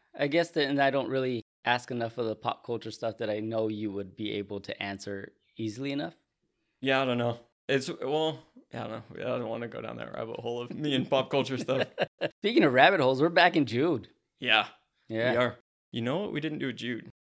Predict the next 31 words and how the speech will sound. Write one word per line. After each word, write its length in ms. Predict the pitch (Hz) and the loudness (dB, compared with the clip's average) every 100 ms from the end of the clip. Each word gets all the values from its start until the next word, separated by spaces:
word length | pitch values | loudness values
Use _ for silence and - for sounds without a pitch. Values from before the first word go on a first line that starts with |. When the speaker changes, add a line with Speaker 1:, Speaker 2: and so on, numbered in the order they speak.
| _ _ _ | _ _ _
Speaker 1:
What? 200 | - 110 | -4 0
Speaker 2:
Is 240 | 117 117 113 | 0 -2 -6
'cause 180 | 127 113 | -8 -6
with 120 | 120 | -4
everybody 320 | 151 135 131 | -4 -2 -2
else, 160 | 139 139 | -2 -4
I'm 60 | |
like, 160 | - - | -12 -12
"Hey, 400 | 180 180 110 110 | -10 -8 -10 -12
do 80 | - | -10
you 60 | 123 | -6
know 100 | 170 | -6
what 120 | - | -8
this 220 | 117 127 | -14 -14
name 280 | 135 110 143 | -14 -12 -12
means?" 380 | 180 202 220 - _ _ _ | -12 -14 -14 -20 _ _ _
Speaker 1:
Did 160 | 147 185 | 0 2
we? 240 | 285 381 - _ _ _ _ | 2 -2 -6 _ _ _ _
Speaker 2:
I 100 | 160 | -6
feel 180 | 156 175 | -4 -4
like 200 | 349 - | -4 -6
we've 120 | 127 | -4
done 160 | 131 127 | -2 0
that 140 | 135 | 0
with 120 | 135 | -2
pretty 180 | - 147 | -6 -6
much 180 | 151 139 | -4 -4
everyone 440 | 120 123 131 151 175 _ | -4 -4 -4 -4 -8 _
except 300 | 127 - 139 | -10 -8 -10
for 80 | 131 | -10
Jude. 300 | 139 175 | -8 -10